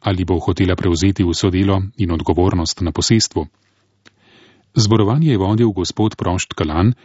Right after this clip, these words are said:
in je na mojo pripombo izjavil: "Dobro, prosim, dogovorite se z ženo in nas o tem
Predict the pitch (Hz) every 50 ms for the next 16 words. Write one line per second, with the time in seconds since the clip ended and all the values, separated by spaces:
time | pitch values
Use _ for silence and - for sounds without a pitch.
0 | _ - - _ _ _ _ _ - 117 110 107 107 101 95 90 85 87 101 127
1 | 143 117 107 101 87 - 107 117 113 107 95 85 78 98 90 98 101 110 127 143
2 | 143 139 - _ _ 135 127 95 78 - - 67 - - _ _ _ _ _ -
3 | - - _ - 123 143 170 - - 156 131 127 127 - _ _ _ _ _ 120
4 | 117 104 113 104 110 127 170 - - 135 - - 104 82 80 80 76 76 82 101
5 | 139 139 - _ _ _ _ _ - 120 110 107 98 92 95 - - 110 90 -
6 | - 107 127 143